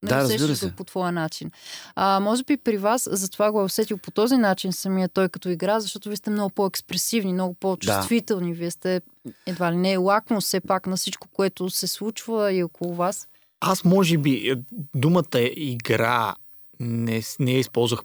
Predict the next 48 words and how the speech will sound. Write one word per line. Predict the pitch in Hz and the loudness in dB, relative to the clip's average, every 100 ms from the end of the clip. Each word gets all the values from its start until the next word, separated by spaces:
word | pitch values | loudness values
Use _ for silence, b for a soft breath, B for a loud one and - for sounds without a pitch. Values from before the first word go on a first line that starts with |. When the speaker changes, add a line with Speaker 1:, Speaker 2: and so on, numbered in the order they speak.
| - | 0
Speaker 3:
правилно. | 113 120 107 95 | 2 2 0 0
Аз | 131 147 | 0 2
може | 160 | 2
би | 151 | 2
съм | 147 | 2
усетил | 127 139 | 2 2
това, | 123 | 2
за | 131 | 2
което | 123 131 | 2 0
ти | - | 0
говориш. | 113 98 92 90 - - | -2 0 -2 -4 -10 -2
Speaker 2:
Да. | |
Speaker 3:
Тази | 101 92 123 | 0 2 2
емоция, | 110 113 135 156 - 131 | 2 4 4 4 2 2
Speaker 2:
Да, | |
разбира | 113 135 135 | 2 2 2
се. | 139 | 0
Speaker 3:
която, | - 127 113 | 0 -2 -2
която | - 139 120 | 0 0 0
по | 120 | 0
някакъв | 120 123 - | 0 0 -2
начин, | 123 120 120 - | -2 -2 -4 -8
защото | - - 160 - - - | -10 -2 -2 -2 -8 -10
самият | - - 131 156 151 - | -6 0 2 2 0 -2
аз, | 113 123 | -2 0
както | - 113 - | -2 -4 -4
Темс | - 101 | -4 -4
каза, | - 139 127 151 | 0 0 0 -2
не | 190 104 | -2 -4
чета | - - | -4 -6
поезия. | - 85 87 107 180 B B B B B - | -4 -4 -2 -6 -8 B B B B B -2
Случва | 190 - | -2 0
се | 117 | -2
от | 95 | 0
време | 101 98 | 0 0
на | |
време | 101 104 | 0 -2
по | - | -4
специални | - - 120 | -6 -2 -2
поводи. | 98 170 202 220 B B B B B | 0 0 0 -4 B B B B B
Не | 123 | -2
чета | - - | 0 0
поезия | 185 180 180 160 170 170 - | 2 4 4 4 2 0 -2
и | 131 120 - | -2 -2 -2
това, | 117 156 | -2 0
което, | - 165 - | 2 0 2
когато | 147 160 | 0 2
вие | 131 147 151 | 0 2 0